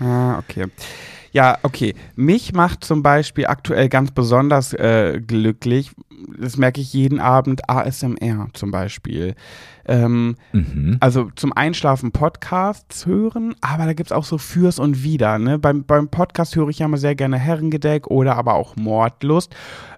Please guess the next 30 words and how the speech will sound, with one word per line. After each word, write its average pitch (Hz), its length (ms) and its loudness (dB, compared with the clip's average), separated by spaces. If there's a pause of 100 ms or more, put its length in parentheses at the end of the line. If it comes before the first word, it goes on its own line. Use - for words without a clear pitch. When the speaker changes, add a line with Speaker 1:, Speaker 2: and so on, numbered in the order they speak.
Speaker 1:
Und 170 340 4
es 143 140 -6
gibt - 240 -4
gerade 143 400 2
aktuell, 139 640 0
und 127 160 -2
das 127 160 -6
ist 131 120 -10
so, 147 300 -4
Alter, 123 320 -4
das 113 300 -12
hab 131 160 -4
ich 131 60 -6
dir - 80 -12
gar 101 100 -2
nicht 110 140 -6
erzählt. - 500 -10 (680)
Ich 127 140 -2
will 151 120 6
ja 147 120 2
eigentlich 143 300 -4
aufhören, 135 340 2
zum 127 140 -4
Einschlafen 113 500 -2
Mordlust 110 460 -2
zu 107 160 -6
hören 113 240 0
oder 110 180 -2
so 107 180 -4 (140)
True, 135 360 2